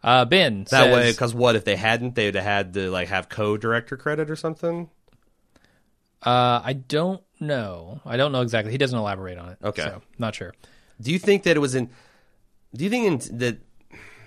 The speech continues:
Speaker 2: I just wonder, like, was this intended, like, at one point were they in, the, the Glenn thing not supposed to be this four-week cliffhanger?
Speaker 1: Do you think it was, like, editing?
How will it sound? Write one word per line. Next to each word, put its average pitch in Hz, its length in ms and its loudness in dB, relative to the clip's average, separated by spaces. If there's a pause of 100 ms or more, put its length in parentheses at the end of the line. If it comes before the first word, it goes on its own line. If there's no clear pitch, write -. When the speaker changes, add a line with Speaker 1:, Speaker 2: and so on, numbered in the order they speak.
(1200)
Speaker 2:
I 139 220 4
just 165 180 -4
wonder, 165 360 2
like, 104 380 0
was 107 300 -2
this 123 200 -4
intended, 107 600 -6
like, 92 140 -4
at 92 160 -2
one 101 220 -2
point 98 400 -4
were 87 680 -4
they 85 600 -4
in, 85 300 -12 (300)
the, 82 240 -14
the 85 140 -10
Glenn 95 260 -6
thing 92 220 -6
not 90 180 -2
supposed 98 220 -8
to 98 40 -16
be 95 80 -8
this 92 140 -8
four-week 98 440 -6
cliffhanger? 107 520 -6
Speaker 1:
Do 123 60 0
you 135 60 -2
think 131 140 0
it 120 40 2
was, 110 140 -2
like, 104 360 -2
editing? 107 460 -4